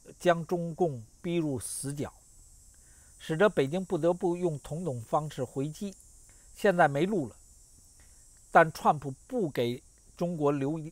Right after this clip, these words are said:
脸面，回到谈判桌的余地，继续加码，要在公-，呃，川普实际上在公开要求北京无条件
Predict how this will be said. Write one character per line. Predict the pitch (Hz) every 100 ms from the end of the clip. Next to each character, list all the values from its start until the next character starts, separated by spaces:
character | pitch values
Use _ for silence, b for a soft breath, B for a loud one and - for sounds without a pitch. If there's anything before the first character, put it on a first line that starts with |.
| - _
脸 | 127 113
面， | 101 151 123
回 | 98 123 151
到 | 170 127
谈 | - 120
判 | 143 127
桌 | 131 139
的 |
余 | 120 113
地， | 175 190 - - - - - b b b b -
继 | - 214
续 | 147 156
加 | 131 143
码， | 123 98 - - - - b b b b -
要 | 185 196 156 131 - -
在 | 190 151 135
公-， | - 202 196 -
呃， | - 151 139 131 - - - -
川 | - 208 170
普 | 135 131
实 | - 156
际 | 190
上 | 160 139 127
在 | 165 135 123 - -
公 | 214 214
开 | - 185
要 | 165 165 160
求 | - 120 135 b b b -
北 | 127 123
京 | 123 151 170 -
无 | - 139 175
条 | - 131 135
件 | 139 120